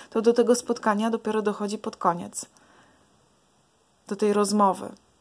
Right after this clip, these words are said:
do tego sprawdzianu. Tak więc tutaj, e, może energie was będą chciały nauczyć, pokazać wam, w jaki sposób, e,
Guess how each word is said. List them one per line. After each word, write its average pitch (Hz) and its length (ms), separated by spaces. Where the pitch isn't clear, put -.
do 196 80
tego 202 200
sprawdzianu. 202 840
Tak 190 140
więc 208 220
tutaj, 240 460
e, 196 420
może 202 800
energie 202 680
was 220 180
będą 208 260
chciały 202 420
nauczyć, 202 480
pokazać 202 580
wam, 185 240
w 220 40
jaki 208 180
sposób, - 560
e, 185 380